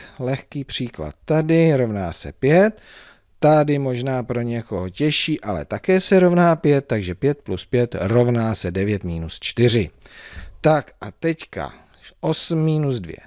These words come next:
rovná se šest, jedna plus osm rovná se devět, porovnali jste, šest je méně než devět, čili osm minus dvě je méně než jedna plus osm.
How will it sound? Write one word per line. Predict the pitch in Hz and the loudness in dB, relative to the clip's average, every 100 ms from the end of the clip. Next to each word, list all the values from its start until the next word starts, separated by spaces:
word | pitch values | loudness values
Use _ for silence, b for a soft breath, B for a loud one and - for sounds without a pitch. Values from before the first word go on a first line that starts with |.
| _ | _
rovná | 104 113 117 | -10 -6 -6
se | 107 - | -6 -8
šest, | - 165 190 220 - - 156 | -6 -2 0 0 -2 0 4
jedna | 160 160 160 156 | 4 4 2 2
plus | - 131 - | 0 -2 -2
osm | 135 - 135 | -6 -4 -4
rovná | 120 110 85 | -2 -2 -6
se | 87 - | -8 -6
devět, | 95 151 156 160 b b b b - | 2 4 6 4 b b b b 0
porovnali | 156 165 156 156 143 135 | 4 4 4 0 0 0
jste, | - - 131 131 135 131 _ | -4 -2 0 0 -2 -6 _
šest | - - 131 - 120 | -10 -4 -4 -4 -6
je | |
méně | 117 113 107 87 | -4 -4 -4 -6
než | 80 90 | -8 -6
devět, | 117 113 107 101 b b b b b _ | -4 -2 -4 -6 b b b b b _
čili | - 143 147 143 135 - | -2 2 6 6 4 0
osm | 131 131 - 127 | -2 -2 -2 -2
minus | 107 98 85 | -2 -4 -4
dvě | 95 101 | -4 -4
je | |
méně | 92 90 90 90 | -4 -4 -4 -4
než | 87 - | -6 -8
jedna | 76 78 73 - | -10 -10 -12 -14
plus | 85 - - | -16 -16 -8
osm. | 98 - 110 98 | -6 -4 -2 -4